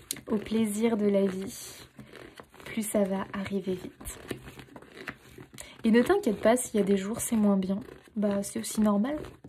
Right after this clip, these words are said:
Ça veut pas dire que tu n'es pas en train de te reconnecter à la lumière et, à la, et, et, et au plaisir de la vie. Ah, c'est pas possible. Ok.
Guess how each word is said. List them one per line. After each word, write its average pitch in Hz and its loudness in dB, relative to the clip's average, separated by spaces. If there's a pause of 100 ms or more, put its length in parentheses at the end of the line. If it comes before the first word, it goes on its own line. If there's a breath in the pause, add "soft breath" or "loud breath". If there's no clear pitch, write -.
(260 loud breath)
Ça - 2
veut 214 4
pas 214 6
dire 247 4
que - -4
tu 214 0
n'es 208 6
pas 208 4
en 226 4
train 220 0
de 208 2
te 208 -4
reconnecter 202 0
à 202 2
la 190 2
lumière 190 0 (1040)
et, 208 2
à 196 4
la, 190 4
et, 185 0 (440 loud breath)
et, 208 0
et 190 4
au 190 2
plaisir 190 0
de 196 -2
la 196 -2
vie. 262 -6 (2750)
Ah, 285 10 (200)
c'est - -4
pas - -2
possible. - -12 (1160 loud breath)
Ok. 254 2